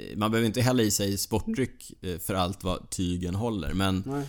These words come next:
Speaker 1: om vi snackar vatten och lite balanserat intag av vätska så finns det absolut ingen anledning att dricka mindre.
Speaker 2: Nej.
Speaker 1: Förutom att det, man kanske inte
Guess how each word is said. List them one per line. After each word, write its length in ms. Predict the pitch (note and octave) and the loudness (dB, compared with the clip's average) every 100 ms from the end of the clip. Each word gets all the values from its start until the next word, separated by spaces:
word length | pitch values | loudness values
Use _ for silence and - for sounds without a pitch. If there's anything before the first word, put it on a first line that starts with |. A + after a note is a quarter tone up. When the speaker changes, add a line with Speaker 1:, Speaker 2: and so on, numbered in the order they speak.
| - | -10
Speaker 1:
om 280 | - F#2 F#2+ | -4 -2 0
vi 80 | F#2 | 0
snackar 420 | G#2+ G2 G2+ G2+ | -2 -2 -2 0
vatten 540 | A2+ D#3+ - C#3+ C#3+ | 2 0 0 -4 -2
och 80 | B2 | -2
lite 220 | A#2+ A2+ | -4 -2
balanserat 680 | G#2+ G#2+ G#2 G#2 C3+ B2+ G#2+ | 0 0 0 0 0 0 0
intag 420 | F2+ G#2 F#2 F#2+ | -2 -4 -2 -2
av 60 | F#2+ | -2
vätska 360 | G2 - A2+ D#2 | -2 -4 -4 -2
så 600 | - F#2+ F#2+ F#2+ F#2 F#2 | -2 -2 -2 0 0 -4
finns 260 | - G2 F2+ | -4 -4 -2
det 100 | F2 | -4
absolut 400 | F2 A2+ G2+ - | -4 -4 -4 -6
ingen 560 | A#2 G2 G2 A2 G#2+ F#2+ | -4 -2 -2 -2 -4 -4
anledning 600 | G2 F#2 G2+ G#2+ E2+ D2+ | -2 -2 -2 -2 -4 -8
att 100 | - | -8
dricka 220 | E2+ F2 | -8 -6
mindre. 280 | F2 E2+ - - | -6 -8 -14 -16
Speaker 2:
Nej. 240 | - D#3+ D#3+ - - - - - - - - - | -6 -2 -2 -6 -18 -20 -20 -16 -14 -14 -20 -2
Speaker 1:
Förutom 300 | - C#3+ B2 | 6 6 8
att 100 | A#2+ | 4
det, 400 | A#2+ A2+ A2 G#2+ | 6 6 6 6
man 160 | G#2 G2+ | 4 2
kanske 240 | G#2 G#2 | 0 0
inte 280 | G2+ - G#2 | -2 -2 -2